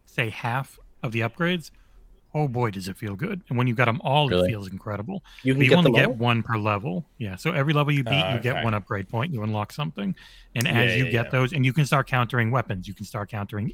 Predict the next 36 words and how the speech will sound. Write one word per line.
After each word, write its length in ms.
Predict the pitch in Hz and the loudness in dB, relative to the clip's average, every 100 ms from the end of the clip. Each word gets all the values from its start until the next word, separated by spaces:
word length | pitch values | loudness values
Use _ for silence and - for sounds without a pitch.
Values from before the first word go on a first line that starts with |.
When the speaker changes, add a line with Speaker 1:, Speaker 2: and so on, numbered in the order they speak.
| - | 0
Speaker 1:
everything, 840 | 123 110 110 104 92 85 95 185 - - - _ | 2 2 -4 -6 -6 -4 -4 -4 -6 -14 -20 _
and 80 | 110 | 0
Speaker 4:
Yeah, 80 | 110 | 2
Speaker 1:
doing 160 | 113 107 | 2 2
Speaker 4:
yeah, 100 | 85 | 0
Speaker 1:
way 120 | 107 | 0
Speaker 4:
yeah. 60 | |
Speaker 1:
more. 400 | 101 104 127 156 - _ _ | 0 2 2 2 -2 _ _
It 160 | 127 107 | -4 -4
feels 400 | - 110 95 82 - | -2 -4 -4 -10 -14
great. 280 | 107 101 - - | -8 -6 -6 -6
Yes, 240 | 104 - 110 214 | -8 -6 -2 0
it's, 200 | 127 - | 0 0
it's 160 | - | -2
a 60 | 151 | -4
s-, 160 | - - _ _ _ - | -4 -14 _ _ _ -8
it's 160 | - | -6
a 60 | 151 | -6
slow 260 | - 127 | 2 4
ramp 320 | 113 98 92 - | 4 0 -4 -4
up 220 | 80 - _ _ _ | -6 -8 _ _ _
for 120 | - | -2
a 40 | 110 | -2
short 300 | - - - | -4 -6 -6
game. 140 | 185 | 0
Speaker 4:
No, 100 | 175 - - - | 0 -2 -8 -2
yeah, 180 | 165 143 | 4 4
but 120 | 143 | 6
I'm 140 | 156 | 4
talking 320 | 156 160 151 131 | 2 -4 -4 -2
about 240 | 120 - | -2 -2
that, 160 | 104 - 113 | -6 -6 -10
the 80 | |
core, 760 | 110 - - 113 113 107 104 95 - _ - | -10 -12 -2 0 2 0 -2 -8 -14 _ -2
uh, 40 | |
actual 1000 | 101 92 87 90 - 104 - - 107 | 0 0 0 -2 -2 -4 -4 -8 -6